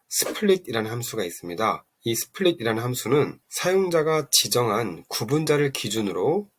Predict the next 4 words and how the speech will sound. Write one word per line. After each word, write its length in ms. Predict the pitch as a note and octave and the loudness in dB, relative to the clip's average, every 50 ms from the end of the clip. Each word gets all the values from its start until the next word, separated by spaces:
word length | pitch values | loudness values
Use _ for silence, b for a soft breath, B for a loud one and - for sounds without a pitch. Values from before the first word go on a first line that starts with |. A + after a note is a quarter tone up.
| _ _ - | _ _ -6
셀에 320 | - - E3+ E3 E3+ D#3+ | 0 2 4 6 4 4
들어있는 600 | C3+ - A#2 G#2 G2+ F#2+ F2+ F2+ G#2 B2+ C#3+ C#3 | 2 0 0 0 0 -2 -2 -4 -4 -4 -4 -2
데이터를 600 | - A2 A2+ A2+ - G2+ F2 F2 E2 C2 C#2 C#2 - | 0 0 0 0 -2 -4 -4 -4 -4 -4 -6 -6 -4
나눠주는데요. 760 | F#2+ G2+ G#2+ G#2 F#2+ G2 F#2 E2+ D#2+ E2 A2+ C#3+ C#3 G2+ | -2 0 0 0 0 -2 -4 -4 -2 0 0 2 0 0